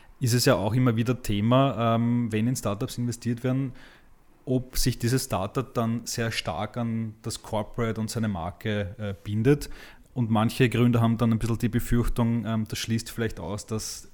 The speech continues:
ein Mitbewerber dieses Corporates ein Partner oder Kunde werden könnte. Äh, wie geht's ihr damit um? Ist es auch vorgesehen, dass andere Energieunternehmen aus Europa, aus der ganzen Welt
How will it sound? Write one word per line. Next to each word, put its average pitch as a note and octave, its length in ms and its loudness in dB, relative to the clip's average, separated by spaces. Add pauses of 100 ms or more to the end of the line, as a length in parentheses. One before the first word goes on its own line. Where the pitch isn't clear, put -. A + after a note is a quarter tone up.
ein G#2 240 -8
Mitbewerber A2+ 640 -4
dieses G#2+ 320 -6
Corporates G#2+ 680 -4
ein G#2+ 220 0
Partner G#2 400 -4
oder G#2+ 120 -2
Kunde G#2+ 380 0
werden G#2+ 220 0
könnte. A2 340 0 (300)
Äh, A2 140 -2 (200)
wie A2+ 180 0 (140)
geht's A2 260 2
ihr A#2+ 160 2
damit C#3+ 300 4
um? C3+ 320 2
Ist B2 180 0
es B2+ 120 0
auch A#2+ 160 2
vorgesehen, B2 400 -2
dass B2+ 100 -2
andere A#2 320 -2
Energieunternehmen B2 800 0
aus A#2+ 200 -2
Europa, A2+ 400 -2
aus A#2 120 -4
der G#2+ 120 -10
ganzen G#2 360 -4
Welt A#2 300 -4